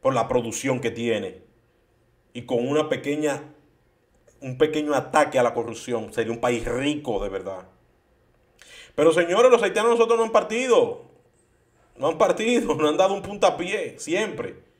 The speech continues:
¿Por qué? Porque tienen una buena batería de lobistas internacionales.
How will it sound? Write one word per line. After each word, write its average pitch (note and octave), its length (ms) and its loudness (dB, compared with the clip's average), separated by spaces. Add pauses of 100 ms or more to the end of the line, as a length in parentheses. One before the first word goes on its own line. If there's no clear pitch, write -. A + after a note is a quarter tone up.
(240)
¿Por A#3 160 4
qué? A3 100 2
Porque D#3+ 200 4
tienen F3+ 260 -2
una F#3 140 0
buena F3 220 0
batería E3+ 720 0
de F3 240 -2
lobistas E3+ 960 -2
internacionales. C3 1160 -8